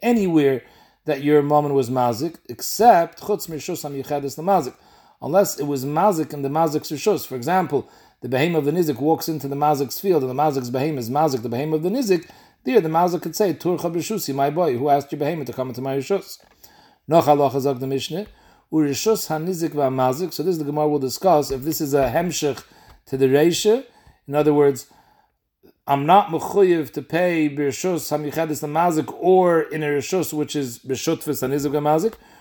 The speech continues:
or the word rishus hanizik v'mazik is going on the safe of the Mishnah. Rishus hanizik v'mazik, I am mechuyev to pay. So we'll see the Gemara discusses this. The last line of the Mishnah is repetitious of the last line in the first Mishnah. "Kishehizik, chava mazik, l'shalom, tashlum nezik, v'meitav ha'aretz."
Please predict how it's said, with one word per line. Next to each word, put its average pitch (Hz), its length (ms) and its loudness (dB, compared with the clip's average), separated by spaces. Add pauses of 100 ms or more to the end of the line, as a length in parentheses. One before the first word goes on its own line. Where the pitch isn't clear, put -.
(180)
or 190 160 2
the 170 120 0
word 180 180 2
rishus 160 340 -2
hanizik 165 120 -4
v'mazik 156 340 -2
is 147 120 -4
going 156 280 0
on 147 80 2
the 139 100 -2
safe 185 380 2
of 123 100 -4
the 120 60 -4
Mishnah. 104 380 -6 (420)
Rishus 160 320 -6
hanizik 190 180 -2
v'mazik, 208 640 0
I 156 140 -4
am 175 260 2
mechuyev 123 280 -4
to 110 80 -12
pay. 101 180 -8
So 101 60 -10
we'll 107 80 -12
see 165 100 -4
the 135 100 -2
Gemara 127 220 -2
discusses 104 480 -8
this. 214 320 -4 (400)
The 127 80 -8
last 226 260 6
line 190 240 2
of 180 60 -4
the 180 60 -2
Mishnah 175 320 -6
is 143 180 -6
repetitious 151 640 -4
of 139 140 -8
the 135 80 -4
last 147 320 2
line 135 220 0
in 113 80 -8
the 104 80 -8
first 208 280 0
Mishnah. 180 380 -6 (480)
"Kishehizik, 160 800 -2
chava 123 320 -2
mazik, 147 420 -2
l'shalom, 147 380 2
tashlum 127 240 -10
nezik, 139 260 -2
v'meitav 123 380 -4
ha'aretz." 139 420 0